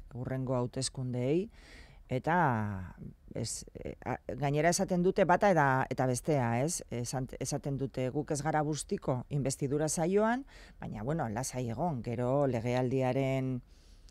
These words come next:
eh, denboran, hasten denean, ba, guk babestuko ditugu zuen legeak edo zuen proposamenak eta akordioak lortuko ditugu.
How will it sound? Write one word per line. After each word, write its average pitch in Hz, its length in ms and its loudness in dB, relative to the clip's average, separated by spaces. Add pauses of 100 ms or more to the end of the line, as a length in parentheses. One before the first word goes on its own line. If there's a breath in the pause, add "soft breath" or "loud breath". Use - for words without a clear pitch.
(240 loud breath)
eh, 127 140 -6
denboran, 160 800 4
hasten 139 340 -2
denean, 202 560 2
ba, 127 120 -6
guk 123 340 -6
babestuko 113 1080 -4
ditugu 131 640 -2
zuen 113 320 -6
legeak 165 680 0
edo 117 140 -4
zuen 117 240 -4
proposamenak 139 720 -4
eta 120 160 -8
akordioak 127 640 -2
lortuko 113 440 -8
ditugu. 113 440 -6